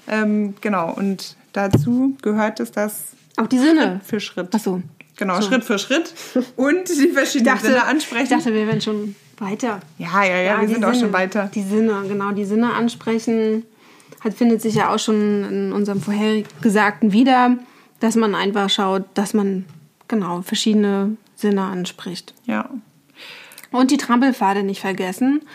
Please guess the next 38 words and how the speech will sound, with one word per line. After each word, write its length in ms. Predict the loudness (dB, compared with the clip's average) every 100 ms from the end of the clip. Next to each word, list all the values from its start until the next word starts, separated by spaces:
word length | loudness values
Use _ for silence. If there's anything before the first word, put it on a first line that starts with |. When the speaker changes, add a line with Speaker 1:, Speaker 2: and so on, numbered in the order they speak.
| -10
Speaker 2:
Das 160 | -4
heißt, 320 | 0 0 0 0
Wiederholung. 920 | 0 2 2 2 2 2 2 0 -2 -10 -20 -20 _ _ -20 _ -20 _ _ _ _ -18 -18 -18 _ _ _ -6
Speaker 1:
Ja, 220 | 0 0 0
wiederhol-, 480 | 0 0 0 0 0
also 200 | 0 4
Speaker 2:
Wiederholung. 560 | 4 6 4 4 0 0
Speaker 1:
Genau, 220 | 2 2 4
Wiederholung 640 | 2 2 2 2 2 -2 0
und 180 | 2 4
dafür 260 | 2 2
aber 120 | 0
auch 100 | 0
die 120 | -2 -2
Zeit 240 | -2 0
einplanen, 560 | -2 -2 -2 0 0 0
ne? 140 | 0 0
Das 140 | 0
vergisst 320 | 0 0 0
man 120 | 0 0
ja 80 | 0
auch 100 | 0
manchmal. 540 | 2 2 0 -2 -4
Man, 460 | -2 0 0 -4 -4
man 160 | -2
ist 140 | -2 -2
ja 340 | 0 0 -4 -10 -20 _ -4
im 140 | 0
besten 340 | 2 0 -4
Fall 220 | -2 2 2
noch 100 | 2
nicht 240 | 0 -2
am 100 | -2
Ende, 260 | 2 2 2
wenn 100 | 0
man's 200 | -2 -2
einmal 360 | 0 2 0
kann, 280 | 0 0 0